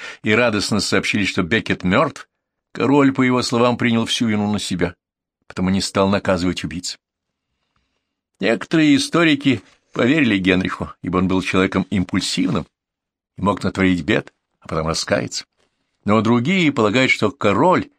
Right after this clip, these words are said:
специально заманил Беккета в Англию, чтобы там убить его чужими руками. А когда у шерифа Дебро это не вышло,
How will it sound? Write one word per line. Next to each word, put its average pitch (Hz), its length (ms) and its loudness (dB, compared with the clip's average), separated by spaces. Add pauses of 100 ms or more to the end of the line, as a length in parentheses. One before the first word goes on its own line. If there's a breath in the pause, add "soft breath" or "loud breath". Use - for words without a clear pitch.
(360)
специально 113 920 0
заманил 98 380 2
Беккета 87 420 0
в 90 60 2
Англию, 107 360 2
чтобы 95 260 -2 (300 loud breath)
там 110 260 2
убить 98 420 -2
его 95 120 2
чужими 90 340 -2
руками. 85 380 -6 (420)
А 95 120 -4
когда 107 400 2
у 107 60 0
шерифа 107 380 -2
Дебро 107 320 2
это 104 200 0
не 98 120 2
вышло, 160 320 -2